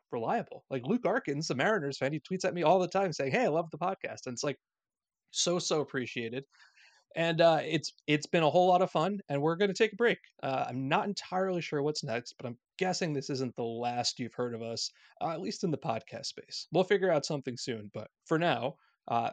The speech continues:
thank you so much for listening. And Matt, thank you for talking to me every week for, like,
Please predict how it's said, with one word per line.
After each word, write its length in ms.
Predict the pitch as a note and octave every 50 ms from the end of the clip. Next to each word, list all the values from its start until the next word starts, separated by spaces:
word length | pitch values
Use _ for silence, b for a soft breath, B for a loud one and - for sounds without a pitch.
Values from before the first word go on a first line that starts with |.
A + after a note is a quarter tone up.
| - _
thank 200 | E3+ F3 F3 E3
you 100 | F#3+ D#3+
so 120 | - G3
much 200 | F#3 F3+ F3 -
for 100 | - E3
listening. 360 | F3 F#3 F3+ - A#2+ G#2+ G2+ - -
And 220 | A#2 A2+ A2 A2
Matt, 220 | A2+ A2+ B2+ - - _
thank 180 | C3+ C3 B2+ -
you 80 | C#3+ B2+
for 220 | - - C#3 C3+ - _ _ -
talking 340 | D3+ D3 F3+ - - C3
to 140 | B2+ - C#3
me 160 | A#2+ A2 A2
every 220 | A2+ G#2+ A#2+ A#2 A2+
week 180 | A#2+ D#3+ F3 -
for, 140 | - B2+ A#2
like, 180 | A2+ B2 C#3